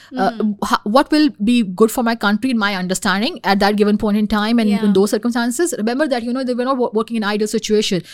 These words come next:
Speaker 1: We have to, uh, we have this policy constraints, you know,
Speaker 2: Hmm.
Speaker 1: and, um, and, you know, it's not just that Pakistan is going through a, a particular phase.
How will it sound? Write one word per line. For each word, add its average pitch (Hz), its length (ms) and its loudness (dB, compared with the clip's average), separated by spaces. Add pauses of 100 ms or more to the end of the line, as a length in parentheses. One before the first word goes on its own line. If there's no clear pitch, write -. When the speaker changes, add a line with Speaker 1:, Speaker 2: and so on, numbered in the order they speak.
(200)
Speaker 1:
We 247 120 0
have 233 340 2
to, 247 240 -4 (280)
uh, - 80 -2
we 240 120 0
have 233 180 2
this 240 300 -2 (320)
policy 240 260 0
constraints, 208 720 -4
you 196 80 -4
know, 196 160 -4
Speaker 2:
Hmm. 220 160 -12
Speaker 1:
and, 220 380 -4
um, 202 340 0
and, 254 120 -2
you 269 60 -6
know, 285 120 -6
it's 277 280 -8
not 269 200 -2
just 254 160 -4
that 254 140 -4
Pakistan 226 340 -2
is 220 60 -6
going 233 220 0
through 269 220 0
a, 240 80 2 (140)
a 190 100 -6
particular 226 340 0
phase. 247 320 -2